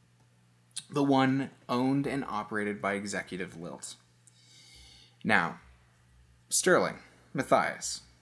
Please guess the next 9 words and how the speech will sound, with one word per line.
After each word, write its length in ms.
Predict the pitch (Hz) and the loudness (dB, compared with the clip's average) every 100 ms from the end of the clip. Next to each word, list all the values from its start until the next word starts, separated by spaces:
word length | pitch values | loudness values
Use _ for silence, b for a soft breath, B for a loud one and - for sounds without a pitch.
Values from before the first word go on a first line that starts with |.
| _ _ | _ _
for 80 | 165 | 2
the 80 | 165 | 4
last 380 | 233 294 - - | 4 4 4 2
six 240 | 208 - | 2 0
months, 600 | 139 117 87 - - - _ b b b b b _ | 2 0 0 -2 -4 -6 _ b b b b b _
you 260 | 143 196 | 0 2
have 160 | 196 202 | 4 4
been 220 | 202 165 | 4 4
working 600 | 117 117 117 117 117 117 | 2 0 0 0 0 -2